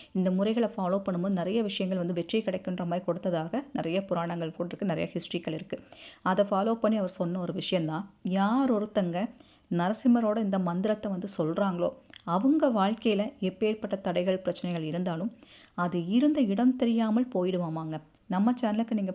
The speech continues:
புதுசுன்னா, இது வரைக்கும் சப்ஸ்கிரைப் பண்ணலைன்னா, சப்ஸ்கிரைப் பண்ணி வச்சுக்கோங்க. அப்பதான் இது மாதிரி போடுற வீடியோல உங்களுக்கு நோட்டிஃபிகேஷனாக வரும்.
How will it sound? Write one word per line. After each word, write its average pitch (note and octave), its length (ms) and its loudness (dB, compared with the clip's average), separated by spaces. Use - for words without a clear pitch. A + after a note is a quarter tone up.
புதுசுன்னா, F#3+ 360 -4
இது E3+ 100 -2
வரைக்கும் E3+ 320 -4
சப்ஸ்கிரைப் F#3 440 -2
பண்ணலைன்னா, E3+ 260 -6
சப்ஸ்கிரைப் F#3 460 -4
பண்ணி E3 240 -4
வச்சுக்கோங்க. E3+ 440 -4
அப்பதான் G#3 220 4
இது G#3 120 0
மாதிரி G3 280 0
போடுற G3 280 0
வீடியோல F#3 200 -2
உங்களுக்கு G3 320 -2
நோட்டிஃபிகேஷனாக F#3 480 -6
வரும். - 200 -6